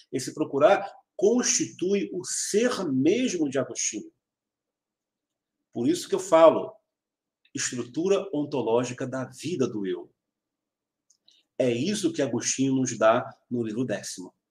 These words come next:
quando fala aí nesse primeiro aspecto. O querere, Deus, o procurar a Deus,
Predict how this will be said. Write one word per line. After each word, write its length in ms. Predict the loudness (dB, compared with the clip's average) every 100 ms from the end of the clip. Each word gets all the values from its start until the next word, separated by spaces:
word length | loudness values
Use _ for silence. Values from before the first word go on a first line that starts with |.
| _ _ -8
quando 220 | -6 -6
fala 580 | -2 2 4 4 2 -2
aí 320 | -6 -6 -8 -10 -8
nesse 220 | -4 -4 -2
primeiro 260 | 0 2
aspecto. 560 | 2 0 -4 -8 -14 -20 _ _ _ _ _ _ _ _ _ _ _ _ _ _ _ _ _ _ _ _ _ _ _ _ _ _ _ _ _ _ -4
O 200 | -4 -2
querere, 800 | 8 12 12 12 10 8 2 -8 _ -20 -20 _ _ -20
Deus, 760 | -6 4 8 8 8 4 -4 -16 _ _ -8
o 140 | -8 -4
procurar 640 | -6 -2 0 4 4 4
a 60 |
Deus, 800 | 2 0 2 4 2 -2 -16 -18